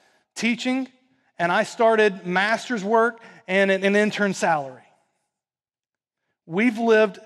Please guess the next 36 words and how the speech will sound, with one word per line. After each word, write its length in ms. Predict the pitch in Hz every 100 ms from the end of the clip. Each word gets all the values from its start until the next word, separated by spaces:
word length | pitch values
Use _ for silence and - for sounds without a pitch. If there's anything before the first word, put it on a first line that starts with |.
| 165
debt-free 560 | 190 214 - 202 185 185
except 320 | 170 185 180
the 80 | 190
house. 500 | 165 147 - - - _ _ _ _ _ _ _ _ _ _ _ _ _ _ _ _ _ _ _ _ _
And 140 | 214 -
from 140 | 233
the 80 | 202
very 340 | 170 262 320
beginning, 600 | 285 247 247 240 160 131 131 _ _ _ _ _ _ _
we 260 | 170 226 269
agreed 640 | 208 208 202 175 175 165 - -
that 140 | 180
we 160 | 180 233
were 200 | 233 214
gonna 260 | 170 202
be 160 | 180 185
generous 420 | 151 190 175 -
with 120 | 165
our 80 | 147
money. 180 | 139 120 _ _ _ _ _ _ _ _ _ _ _ _ _ _ _
And 120 | 196 196
so 120 | 226
from 140 | 220
the 60 | 196
very 200 | 190 220
beginning 360 | 233 240 240
of 40 | 233
our 80 | 240
marriage, 280 | 208 185
we've 200 | 160 220
always 320 | 196 202 196 156
given 200 | 175 175
at 80 |
least 180 | 175 165
ten 160 | - 165
percent 400 | 170 - 156